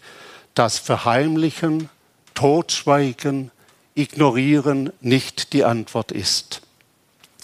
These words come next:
Es wurde im Gegenteil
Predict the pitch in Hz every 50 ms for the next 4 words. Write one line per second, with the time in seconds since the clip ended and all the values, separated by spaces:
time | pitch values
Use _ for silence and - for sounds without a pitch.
0 | - - - - - _ _ - 135 123 - - - 135 131 135 135 135 - 139
1 | 131 120 - - _ _ _ _ _ _ _ - 127 117 - - 120 127 143 135
2 | - 160 135 - - - 127 113 107 101 95 95